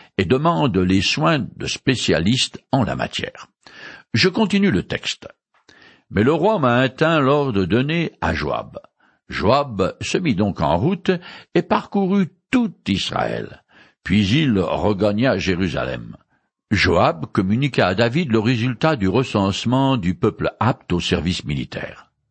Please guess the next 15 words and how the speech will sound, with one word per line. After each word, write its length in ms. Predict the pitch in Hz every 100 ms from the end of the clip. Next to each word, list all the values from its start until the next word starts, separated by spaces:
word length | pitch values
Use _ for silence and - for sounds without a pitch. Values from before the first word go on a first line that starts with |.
| _ -
Joab 440 | - 107 147 113
n'avait 240 | 87 87
recensé 680 | 87 101 - 104 98 - 85
ni 400 | 87 135 202 165
les 180 | 120 104
ressortissants 800 | 92 98 - 98 - 85 - 78
de 80 | 85
la 120 | 95
tribu 320 | - 95 104
de 100 | 101
Lévi, 460 | 82 82 80 117 120 - - - -
ni 280 | 123 190
ceux 200 | 147 107
de 100 | 85 90
Benjamin, 640 | 90 85 80 85 107 123